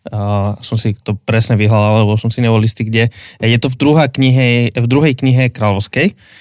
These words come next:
um, konkrétne v štrnástej kapitole. A dozvedáme sa o ňom, že prorokoval počas vlády Jeroboama druhého.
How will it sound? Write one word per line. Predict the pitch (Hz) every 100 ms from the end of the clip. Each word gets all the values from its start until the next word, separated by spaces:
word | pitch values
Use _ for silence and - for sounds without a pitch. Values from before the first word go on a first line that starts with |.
| - - - - _
um, | - 107 107 107 107
konkrétne | 107 120 117 131 117
v |
štrnástej | - 127 127 - 120
kapitole. | 113 104 107 104 101 151 -
A | 113 104 107
dozvedáme | 135 147 175 175
sa | 170
o | 113
ňom, | 110 120 156
že | 131 113 113 117 - _
prorokoval | 117 123 135 143 127
počas | 117 117 127
vlády | 120 117 117 120 117 -
Jeroboama | 113 117 123 123 110 104 113 180
druhého. | - 110 98 110 196